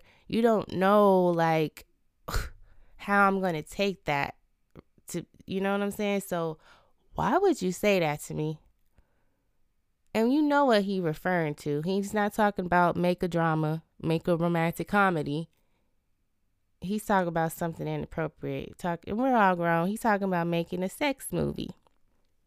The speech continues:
a sex tape. Even though he said, "Just kidding."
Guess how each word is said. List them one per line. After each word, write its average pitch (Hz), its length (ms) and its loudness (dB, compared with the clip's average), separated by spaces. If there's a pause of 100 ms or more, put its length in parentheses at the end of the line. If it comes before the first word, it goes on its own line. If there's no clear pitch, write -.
(140)
a 185 40 -12
sex - 360 -6
tape. - 380 -8 (1300)
Even 233 240 0
though 208 100 4
he 214 140 2
said, 180 300 0
"Just 160 280 -4
kidding." 151 440 -4